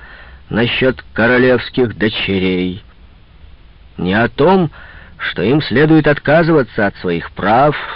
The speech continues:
ни о том, что ассамблея пэров правомочна решать вопрос,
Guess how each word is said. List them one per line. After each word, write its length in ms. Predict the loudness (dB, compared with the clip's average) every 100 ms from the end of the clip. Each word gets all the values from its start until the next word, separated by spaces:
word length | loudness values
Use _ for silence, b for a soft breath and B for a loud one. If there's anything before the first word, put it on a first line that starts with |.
| -10
ни 160 | -6 -4
о 100 | 0
том, 260 | 0 0
что 200 | 0 -4
ассамблея 560 | -4 -4 -2 0 0 0
пэров 480 | 0 0 2 0 -2 -8
правомочна 600 | -6 -2 0 0 0 -4
решать 360 | -2 -2 -2 -2
вопрос, 460 | -4 -2 -2 -2